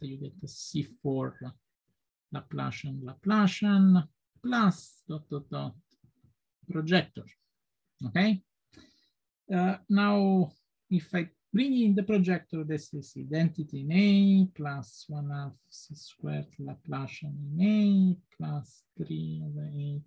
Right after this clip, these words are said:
C four. And here is where I have to be careful. You know, there's a projector here, Laplacian, but then in between the Laplacians, there's no projector.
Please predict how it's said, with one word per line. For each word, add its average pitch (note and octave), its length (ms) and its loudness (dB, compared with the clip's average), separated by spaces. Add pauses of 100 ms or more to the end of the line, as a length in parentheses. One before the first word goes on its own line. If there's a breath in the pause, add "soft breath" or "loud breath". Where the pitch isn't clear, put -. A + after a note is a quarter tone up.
C - 320 -14 (160)
four. D#3 340 -8 (540 soft breath)
And E3 160 4
here E4 140 2
is A#3+ 180 -2
where G3+ 100 2
I F#3 80 4
have D3+ 120 0
to F#3 60 -6
be D3+ 120 -4
careful. - 280 -20 (100)
You E3+ 60 -2
know, F#3 120 4
there's D3+ 280 -6
a D3 60 -12 (140)
projector F#3+ 560 -2
here, D3 340 0 (480)
Laplacian, F3+ 720 0 (840)
but F#3 160 4
then C#4 160 2
in C4+ 120 4
between B3+ 300 4
the A3+ 80 2
Laplacians, G3+ 800 2
there's F3 240 0
no G3 120 6
projector. C#3+ 600 -2